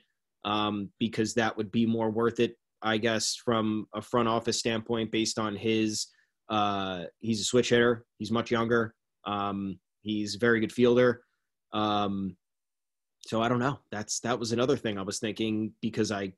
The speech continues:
you know, I got wrapped up in the payroll comments because those are serious. When they're saying stuff like that, I, I, it's not a joke. Um,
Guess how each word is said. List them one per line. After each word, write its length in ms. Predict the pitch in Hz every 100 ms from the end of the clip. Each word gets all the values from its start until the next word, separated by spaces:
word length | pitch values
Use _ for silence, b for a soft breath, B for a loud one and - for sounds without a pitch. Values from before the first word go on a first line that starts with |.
| _
you 60 | 101
know, 240 | 90 82 62
I 80 |
got 220 | 95 95 101
wrapped 260 | 113 -
up 140 | 110 110
in 80 |
the 60 | 98
payroll 360 | - 156 151 147
comments 460 | 147 139 139 135
because 260 | - 120 113
those 200 | 139 170
are 60 |
serious. 440 | 175 180 175 113 110
When 80 | 120
they're 80 |
saying 280 | 117 151 160
stuff 220 | - 160
like 180 | 151 127
that, 300 | 139 135 120 - _ _ _ _ _
I, 300 | 104 117 113
I, 40 | 120
it's 220 | 123 120
not 200 | 131 139
a 60 | 139
joke. 420 | 117 135 113 101 - _ _ -
Um, 540 | 110 110 110 110 107